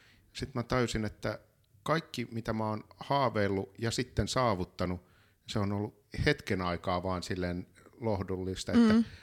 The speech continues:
Speaker 1: no nyt mä oon saavuttanut sen,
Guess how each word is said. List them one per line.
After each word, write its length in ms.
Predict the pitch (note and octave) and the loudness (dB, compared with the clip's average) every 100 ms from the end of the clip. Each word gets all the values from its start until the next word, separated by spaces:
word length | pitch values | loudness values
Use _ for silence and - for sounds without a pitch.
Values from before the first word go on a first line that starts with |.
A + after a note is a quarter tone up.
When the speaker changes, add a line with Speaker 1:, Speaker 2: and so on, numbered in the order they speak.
| - _ - | -20 _ -4
Speaker 1:
no 140 | G2 F2+ | -2 0
nyt 420 | F#2+ A#2 D#3+ D#3 - | 2 6 6 6 2
mä 140 | F#2+ | 2
oon 160 | F#2 F2+ | 2 2
saavuttanut 720 | - G2 F2+ E2 - F#2 F2+ | 4 4 2 -2 -4 -4 -4
sen, 260 | - F#2+ | -4 -4